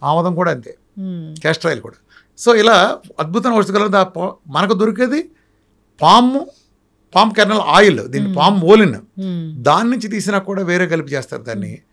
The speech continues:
Speaker 1: స్టెరిన్ అనే కెమికల్‌తో చేసే ప్రాసెస్‌తో.
Speaker 2: మ్మ్.
Speaker 1: అది పామ్ స్టెరిన్ ఆయిల్.
Speaker 2: మ్మ్.
Speaker 1: దాన్ని మన ఫేమస్ కంపెనీలు కూడా పచ్చలకు వాడతారు. చాలా చీప్, డెడ్ చీప్.
Speaker 2: మ్మ్.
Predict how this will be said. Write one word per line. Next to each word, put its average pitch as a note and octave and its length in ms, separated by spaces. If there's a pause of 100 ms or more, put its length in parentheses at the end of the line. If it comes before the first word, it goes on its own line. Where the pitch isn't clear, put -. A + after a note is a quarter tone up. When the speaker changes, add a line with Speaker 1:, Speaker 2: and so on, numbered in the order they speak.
(320)
Speaker 1:
స్టెరిన్ F3+ 420 (200)
అనే C3 180
కెమికల్‌తో C3+ 400
చేసే B2 220
ప్రాసెస్‌తో. A#2+ 640
Speaker 2:
మ్మ్. E3 260 (100)
Speaker 1:
అది C3 120
పామ్ F#3+ 380
స్టెరిన్ F3+ 320
ఆయిల్. A2 260 (100)
Speaker 2:
మ్మ్. F3 220 (160)
Speaker 1:
దాన్ని F#3+ 440
మన F3+ 240
ఫేమస్ F#3 360
కంపెనీలు D3+ 280
కూడా E3+ 120
పచ్చలకు D#3 420
వాడతారు. A2+ 280
చాలా F3+ 260
చీప్, G#3 360 (100)
డెడ్ C3+ 220
చీప్. F3 280 (160)
Speaker 2:
మ్మ్. F3 300